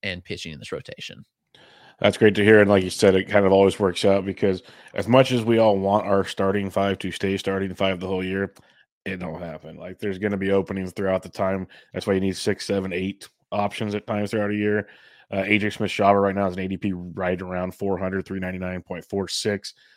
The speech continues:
Speaker 2: and Hurston Waldrop, four eighty-one point three seven. So,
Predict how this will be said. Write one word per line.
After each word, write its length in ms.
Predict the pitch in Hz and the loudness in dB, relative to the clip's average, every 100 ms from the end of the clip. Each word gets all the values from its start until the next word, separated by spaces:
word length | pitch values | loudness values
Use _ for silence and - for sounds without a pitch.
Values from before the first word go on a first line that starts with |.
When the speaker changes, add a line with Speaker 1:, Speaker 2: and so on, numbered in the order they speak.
| _ _ | _ _
Speaker 2:
and 260 | 95 90 92 | -12 -10 -6
Hurston 340 | - 101 - 92 | 0 0 0 -2
Waldrop, 460 | 92 95 87 92 82 _ _ - | 2 2 2 -6 -6 _ _ -4
four 240 | 101 101 | 0 2
eighty-one 400 | 98 90 92 95 | 2 -2 -2 -4
point 280 | 87 92 85 | -6 -10 -10
three 180 | 98 95 | -10 -8
seven. 400 | - 95 92 87 | -4 -4 -4 -8
So, 300 | - 90 | -8 -8